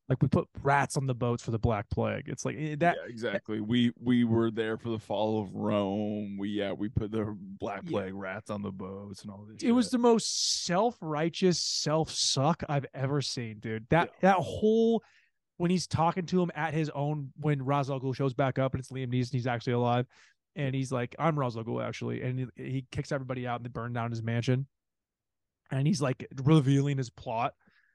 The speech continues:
Speaker 1: I'm like, "You guys are doing so good."
Speaker 2: Yeah.
Speaker 1: Can't you just say you wanna come back and just take over?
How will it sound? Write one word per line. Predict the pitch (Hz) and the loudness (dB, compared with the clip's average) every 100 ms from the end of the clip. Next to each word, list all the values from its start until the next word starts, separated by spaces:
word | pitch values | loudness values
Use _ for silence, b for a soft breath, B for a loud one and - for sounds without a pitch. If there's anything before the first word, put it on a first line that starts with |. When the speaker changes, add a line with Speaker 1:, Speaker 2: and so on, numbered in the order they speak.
| _ | _
Speaker 1:
I'm | 175 190 | 2 4
like, | 190 - - _ b b b _ _ _ _ _ _ _ _ _ _ | 4 2 -8 _ b b b _ _ _ _ _ _ _ _ _ _
"You | 180 | 2
guys | |
are | 170 | 4
doing | 165 | 4
so | 139 - 143 | 2 0 0
good." | 113 104 127 - _ _ _ _ _ | 0 -6 -10 -16 _ _ _ _ _
Speaker 2:
Yeah. | - - - _ _ - | -16 -14 -18 _ _ -2
Speaker 1:
Can't | 233 | 2
you | |
just | 220 - | 4 4
say | |
you | 208 190 | 6 6
wanna | 180 | 4
come | - 190 | 2 0
back | 165 165 160 | 2 0 0
and | |
just | 147 139 - | -4 -6 -2
take | 143 139 | -2 2
over? | 139 143 156 | 2 2 0